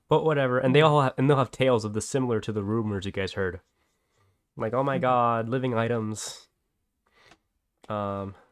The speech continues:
Speaker 1: scary, angry fish, fish being dead in river, can't find food,"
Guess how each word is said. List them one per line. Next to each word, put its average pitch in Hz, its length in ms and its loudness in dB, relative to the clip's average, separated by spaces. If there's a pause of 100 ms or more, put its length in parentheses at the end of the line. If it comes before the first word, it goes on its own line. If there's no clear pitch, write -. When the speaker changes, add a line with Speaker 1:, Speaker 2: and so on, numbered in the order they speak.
(160)
Speaker 1:
scary, 131 640 -4 (500)
angry 127 280 0
fish, - 440 -2 (2750)
fish 143 220 0
being 135 300 -2
dead 127 160 2
in 127 100 0
river, 113 380 -2 (140)
can't 127 240 -2
find 120 220 0
food," 113 300 -2